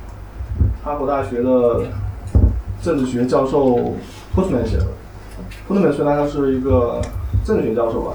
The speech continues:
但他那个社会学，政治，这，这本书算是一本社会学的书。这本书讲的就是美国这个贫富分化开始越来越严重，阶级开始固化，然后下一代的这个美国梦想开始就破，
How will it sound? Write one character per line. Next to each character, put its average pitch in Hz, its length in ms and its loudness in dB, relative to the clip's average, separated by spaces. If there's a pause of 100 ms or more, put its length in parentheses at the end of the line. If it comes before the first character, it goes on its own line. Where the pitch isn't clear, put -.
但 127 180 0
他 127 200 0
那 127 140 2
个 - 380 -2
社 180 220 0
会 139 120 2
学， 131 160 -4
政 165 160 2
治， 147 80 -4 (200)
这， 170 100 0
这 180 100 0
本 151 140 0
书 127 100 -6
算 131 160 -2
是 131 140 -4
一 - 20 -2
本 117 120 0 (960)
社 233 160 0
会 127 80 0
学 117 80 0
的 - 80 0
书。 - 60 -10 (540)
这 240 80 4
本 165 140 4
书 160 140 0
讲 151 160 4
的 127 80 4
就 139 100 2
是 135 120 0
美 117 160 2
国 120 140 2
这 131 120 2
个 123 80 2
贫 123 240 -2
富 139 100 -4
分 127 180 0
化 123 200 0
开 120 180 2
始 113 180 -4 (240)
越 127 120 2
来 120 100 4
越 120 140 2
严 107 180 -4
重， 117 180 -2 (520)
阶 131 180 2
级 120 100 0
开 123 120 0
始 110 80 2
固 113 220 -4
化， 113 280 -2 (880)
然 120 180 -2
后 120 220 4
下 123 300 2
一 120 60 2
代 127 120 2
的 120 80 2
这 123 60 0
个 123 80 2
美 113 120 0
国 120 140 -2
梦 127 160 2
想 104 220 -4
开 120 80 -2
始 110 160 -2 (500)
就 123 120 -4
破， - 180 -2